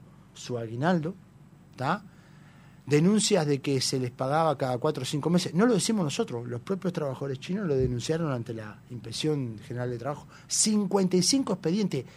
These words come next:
En la historia de la industria de la construcción no hay una obra, ni siquiera U P M, que haya tenido cincuenta y cinco expedientes abiertos en la Inspección General de Trabajo. Entonces, eh,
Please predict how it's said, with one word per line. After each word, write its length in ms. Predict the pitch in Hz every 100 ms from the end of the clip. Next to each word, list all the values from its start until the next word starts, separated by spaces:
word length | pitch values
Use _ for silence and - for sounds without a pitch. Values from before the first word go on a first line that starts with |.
| - - -
En 200 | 202 214
la 100 | 196
historia 540 | 185 - 277 285 254
de 80 | 180
la 100 | 147
industria 420 | 143 185 190 170
de 60 | 131
la 120 | 120
construcción 640 | 117 110 107 - 180 233 - - - - -
no 200 | 147 220
hay 140 | 208
una 220 | 214 196 156
obra, 420 | 202 202 196 127 - - - -
ni 80 | 135
siquiera 340 | - 120 220
U 80 | 170
P 180 | 139 165
M, 280 | 196 131 - - - - -
que 140 | 147
haya 200 | 175 185
tenido 340 | 147 135 180 151
cincuenta 580 | - 139 120 131 123
y 60 | 127
cinco 420 | - 226 247 -
expedientes 800 | 196 - 127 139 185 180 160 -
abiertos 560 | 110 131 165 - 190 202 - - -
en 120 | - 127
la 60 |
Inspección 400 | 120 120 - 151
General 420 | 147 123 117 131
de 180 | 127 110
Trabajo. 440 | 98 110 131 151 - - - - - - - - - -
Entonces, 640 | 160 135 160 135 127 104 - - - - - - - - - - - -
eh, 380 | 151 147 131